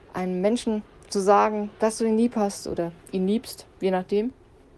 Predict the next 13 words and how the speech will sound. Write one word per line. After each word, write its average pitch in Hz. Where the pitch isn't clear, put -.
wie 175
eure 185
Beziehung 214
zueinander 190
ist. -
Und 170
ja, 233
dass -
du 208
Zeit 269
mit 175
ihm 170
verbringst. 170